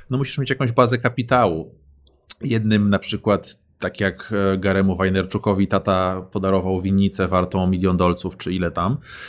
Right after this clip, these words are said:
a mnie nikt nic nie podarował, w związku z tym, no, miałem bazę zerową. Musiałem sobie tę swoją niezależność wykuć, e, w skale rzeczywistości. No i wykuwałem tak, jak potrafiłem, tymi narzędziami, które miałem. Kiedy już się trochę uniezależniłem, zacząłem się przesuwać na trochę inne pozycje, czyli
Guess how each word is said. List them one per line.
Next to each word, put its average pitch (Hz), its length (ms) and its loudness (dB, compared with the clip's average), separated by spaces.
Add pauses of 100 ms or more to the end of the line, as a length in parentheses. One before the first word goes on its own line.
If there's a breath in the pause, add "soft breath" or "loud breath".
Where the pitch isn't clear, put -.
(180 loud breath)
a 107 180 6
mnie 110 220 8
nikt 110 160 2
nic 110 140 4
nie 104 100 0
podarował, 98 540 2
w 95 40 -6
związku 101 320 -4
z - 60 -12
tym, 101 240 2
no, 101 80 2
miałem 101 260 4
bazę 104 240 2
zerową. 98 420 2
Musiałem 90 360 -4
sobie 92 280 -4
tę 92 220 -4
swoją 98 220 -2
niezależność 95 540 -2
wykuć, - 480 -4 (380)
e, 92 40 -4
w - 60 -6
skale 95 280 2
rzeczywistości. 92 720 -2
No 147 60 -2
i 143 80 4
wykuwałem 127 440 4
tak, 123 120 -2
jak 123 140 -2
potrafiłem, 127 540 0
tymi 101 160 2
narzędziami, 95 480 2
które 107 220 -2
miałem. 101 320 2 (520 loud breath)
Kiedy 101 180 0
już 113 180 0
się 123 60 0
trochę 117 200 0
uniezależniłem, 107 840 4
zacząłem 120 340 0
się 117 120 -2
przesuwać 120 520 0
na 120 100 0
trochę 117 200 -2
inne 123 300 4
pozycje, 104 540 0
czyli 101 440 2